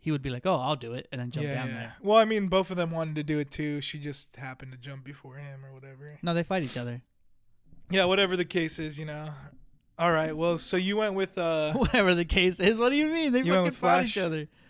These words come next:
Speaker 2: No, no, yeah, yeah. I, I'm agreeing with you. I just don't remember, so I'm
Speaker 1: Yeah, it was
Speaker 2: saying
Speaker 1: just, it
Speaker 2: whatever
Speaker 1: was,
Speaker 2: the
Speaker 1: it was a
Speaker 2: case is.
Speaker 1: weird fight. It was, that fight was like a, we both wanna kill ourselves. So their whole fight is like, "I saved you, you saved me, I saved you, you saved me," and then one of them finally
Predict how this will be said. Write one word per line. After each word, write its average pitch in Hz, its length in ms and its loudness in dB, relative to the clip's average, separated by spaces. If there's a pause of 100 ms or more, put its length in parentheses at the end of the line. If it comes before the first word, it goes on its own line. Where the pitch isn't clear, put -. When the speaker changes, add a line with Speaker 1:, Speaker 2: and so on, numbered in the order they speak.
(500)
Speaker 2:
No, 220 120 6
no, 233 100 8
yeah, 214 240 6
yeah. 151 420 -2
I, - 220 -18
I'm 170 100 -6
agreeing 170 320 -4
with 151 180 -12
you. 151 140 -6
I 147 60 -6
just 147 220 -14
don't 147 180 -12
remember, 131 440 -20
so - 180 -20
I'm 123 180 -20
Speaker 1:
Yeah, 175 100 2
it 165 40 4
was 160 100 -2
Speaker 2:
saying - 0 -
Speaker 1:
just, - 20 -4
it - 40 -4
Speaker 2:
whatever 151 180 0
Speaker 1:
was, 180 120 0
Speaker 2:
the 143 180 -10
Speaker 1:
it 190 100 0
was 185 120 0
a 196 40 2
Speaker 2:
case 175 40 2
is. 156 60 -2
Speaker 1:
weird 151 240 2
fight. 123 260 -8
It 151 80 -4
was, 160 220 -2
that 175 260 0
fight 190 200 -4
was 156 160 -6
like 147 260 -6
a, 123 260 -8 (640)
we 156 200 0
both 156 260 4
wanna 160 220 -2
kill 160 240 -2
ourselves. 151 840 0 (140)
So - 120 -8
their 139 120 0
whole 151 160 0
fight 143 180 -2
is 135 100 -4
like, 120 140 -8
"I 143 80 -4
saved 147 300 -2
you, 123 80 -8
you 139 120 -4
saved 120 300 -8
me, 120 100 -10
I 135 60 -4
saved 151 380 -2
you, 120 80 -8
you 135 100 -4
saved 131 300 -6
me," 127 100 -4
and 127 100 -6
then 127 120 -6
one 131 120 -4
of 131 80 -4
them 127 120 -6
finally 120 340 -8